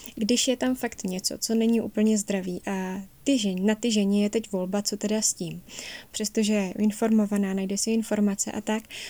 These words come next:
co podle tebe by si tahle ta žena, a spíš jako v srdci, než na nějaký racionální úrovni, měla v ty hlavě porovnat? Ty tím, že to máš za sebou, přestože teda v rychlém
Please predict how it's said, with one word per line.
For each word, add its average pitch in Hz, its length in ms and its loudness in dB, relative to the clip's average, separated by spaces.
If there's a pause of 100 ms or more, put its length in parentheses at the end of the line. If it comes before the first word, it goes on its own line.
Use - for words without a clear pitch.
(120)
co 240 140 0
podle 254 320 0
tebe 180 440 -6 (180)
by 208 120 0
si 233 240 -2 (460)
tahle 233 280 0
ta 254 160 0
žena, 196 420 0 (580)
a 190 360 -4 (840)
spíš - 360 -2
jako 247 180 -2
v 254 100 -10
srdci, - 460 -2
než 170 280 -6
na 208 120 2
nějaký 196 400 0
racionální 208 760 0
úrovni, 180 480 -4 (600)
měla 226 600 4
v - 40 -20
ty 240 120 0
hlavě 233 320 0
porovnat? 214 600 0 (280)
Ty 208 80 -2
tím, 220 200 2
že 226 120 2
to 233 100 -2
máš 247 220 2
za 208 80 -2
sebou, 214 340 0
přestože 214 480 -2
teda 220 300 0
v 202 120 -2
rychlém 202 460 0